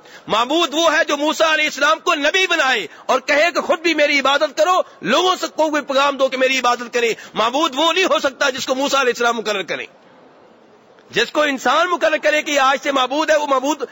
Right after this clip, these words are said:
ہونے کا حق رکھتا ہے۔ لیکن مشرک کی عقل دیکھیں، موسیٰ علیہ السلام سے کیا کہہ رہے ہیں؟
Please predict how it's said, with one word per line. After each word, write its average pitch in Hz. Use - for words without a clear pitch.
ہونے 262
کا 247
حق 277
رکھتا 330
ہے۔ 349
لیکن 196
مشرک 277
کی 294
عقل 294
دیکھیں، 202
موسیٰ 240
علیہ 247
السلام 240
سے 277
کیا 277
کہہ 285
رہے 294
ہیں؟ 339